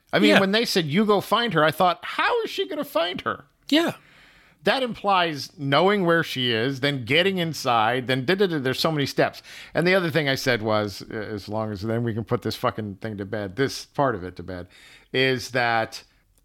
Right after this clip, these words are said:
Speaker 1: look, first and foremost, she was just trying to run away from a dinosaur. Bryce was. So she may not have gone in any direction that makes sense, or, "Oh, this is where she should have gone," or, "That's where she should have gone." She's gotta go where something isn't gonna kill her.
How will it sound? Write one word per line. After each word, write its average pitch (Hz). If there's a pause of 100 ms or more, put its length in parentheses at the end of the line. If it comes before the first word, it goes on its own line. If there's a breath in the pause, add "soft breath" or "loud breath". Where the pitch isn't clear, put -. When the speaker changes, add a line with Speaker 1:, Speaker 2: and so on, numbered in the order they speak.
(120)
Speaker 1:
look, 139
first -
and 131
foremost, 151
she -
was 135
just 120
trying 117
to 107
run 110
away 98
from 82
a 80
dinosaur. 85 (920)
Bryce 117
was. - (720)
So -
she 190
may 160
not 131
have 95
gone 127
in 113
any 113
direction 113
that 92
makes 110
sense, 101
or, 90 (500 loud breath)
"Oh, 127
this 123
is 120
where 107
she -
should -
have 104
gone," 107
or, 104
"That's 123
where 104
she 95
should 98
have 90
gone." 98
She's 117
gotta 117
go 107
where 98
something 98
isn't 90
gonna 76
kill 76
her. -